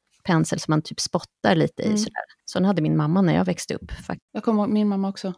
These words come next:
Speaker 1: Den första versionen, eh, den kom nittonhundrasjutton som patenterad. Det var Maybelline som gjorde den första. Men det fanns innan även så här saker som typ så, s-,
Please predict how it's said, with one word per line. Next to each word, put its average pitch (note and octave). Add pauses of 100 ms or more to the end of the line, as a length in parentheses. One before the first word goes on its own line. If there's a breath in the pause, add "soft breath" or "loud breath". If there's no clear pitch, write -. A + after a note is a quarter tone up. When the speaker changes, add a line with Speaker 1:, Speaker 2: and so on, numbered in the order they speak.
(140)
Speaker 1:
Den A#3+ (160)
första A3+
versionen, D#3+ (220)
eh, D#3+
den G#3
kom D#3+ (500)
nittonhundrasjutton D#3+
som -
patenterad. - (200)
Det F#3
var E3
Maybelline E3+ (120)
som -
gjorde E3
den D#3+
första. - (120)
Men F3+
det F3
fanns C4
innan D#3+
även D#3
så -
här -
saker -
som -
typ -
så, -
s-, -